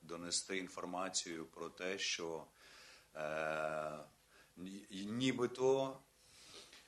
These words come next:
наша політична сила, правий сектор, об'єднується зі «Свободою». Я хотів би розмежити ці всі питання.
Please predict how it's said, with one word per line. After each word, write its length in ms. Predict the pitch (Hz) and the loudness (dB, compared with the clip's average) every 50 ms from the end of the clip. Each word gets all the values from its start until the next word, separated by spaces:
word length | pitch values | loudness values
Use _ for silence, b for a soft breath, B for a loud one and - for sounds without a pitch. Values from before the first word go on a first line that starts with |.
| B - | B -10
наша 400 | - 87 92 98 104 101 - 110 | -2 2 6 6 8 8 6 4
політична 600 | 95 - 110 107 101 - 110 101 92 95 101 98 | 2 0 0 0 2 2 2 2 2 2 2 2
сила, 460 | 92 - - 104 104 104 104 104 101 | 4 4 4 4 4 6 6 4 4
правий 400 | 92 - - 95 92 87 92 98 | 2 4 4 4 6 6 6 6
сектор, 600 | 95 - - 107 98 - - - 110 110 107 113 - | 6 6 6 6 2 2 0 0 0 0 0 -2 -4
об'єднується 880 | 90 90 85 95 95 98 101 98 101 98 95 92 85 - - 90 82 82 | -8 -8 -4 0 2 2 2 2 0 -2 -4 -2 0 0 0 0 0 -2
зі 300 | 78 73 82 87 90 90 | -2 0 0 0 2 4
«Свободою». 680 | 87 - - 87 87 82 82 80 73 71 73 69 69 - - - - b b b b b b b b b b b - - - _ _ _ - - _ _ - _ _ _ _ - - | 4 4 2 0 -4 -6 -6 -6 -8 -8 -10 -14 -14 -18 -20 -20 -20 b b b b b b b b b b b -20 -20 -20 _ _ _ -20 -20 _ _ -20 _ _ _ _ -14 -6
Я 320 | - 92 98 107 107 107 107 | -2 2 4 6 6 6 4
хотів 440 | 104 - - 104 - 120 113 104 98 | 2 -2 -4 -2 0 2 2 2 4
би 240 | 98 101 98 104 - | 6 6 6 6 4
розмежити 640 | 95 98 107 104 98 110 107 98 90 87 - - 90 | 2 4 4 4 4 2 2 0 0 -2 -4 -4 -4
ці 140 | - - 87 | -4 -2 0
всі 160 | 80 - 87 | 0 -2 -2
питання. 460 | - - 82 - 85 78 76 73 69 | -4 -8 -8 -4 -4 -4 -4 -6 -12